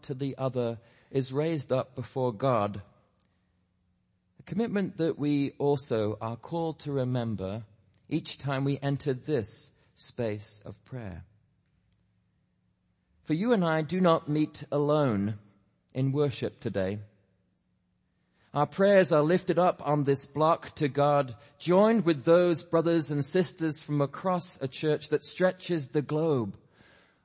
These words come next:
one that transverses political, economic, and ethnic difference and offers us an image of union in the global village beset with division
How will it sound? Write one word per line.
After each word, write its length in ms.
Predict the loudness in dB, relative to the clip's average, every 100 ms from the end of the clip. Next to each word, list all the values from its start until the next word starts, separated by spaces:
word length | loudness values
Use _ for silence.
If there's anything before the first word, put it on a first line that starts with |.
| _
one 320 | 6 8 6
that 220 | 4 2 2
transverses 800 | -2 -2 2 2 2 2 -6
political, 800 | -4 0 0 0 -4 -2 0 -2 -6 _ _ _ _ -10
economic, 680 | -8 -4 0 0 0 -2 -2
and 100 | -2
ethnic 500 | -2 -4 -4 -6 -4
difference 800 | -4 -2 -2 -4 -4 -10 -14 -6
and 240 | -4 -4 -8 _ _ -6
offers 340 | -4 2 2
us 160 | 2 0
an 120 | 2
image 360 | 2 2 0 -2
of 140 | 0
union 580 | 4 4 4 0 0 -4 -8 _ _ _ _ _ _
in 80 | -6
the 60 | -4
global 420 | 2 2 4 2
village 420 | 2 0 -2 -4 -6
beset 440 | -6 -2 -4 -2
with 140 | -4
division 680 | 0 0 2 0 0 -2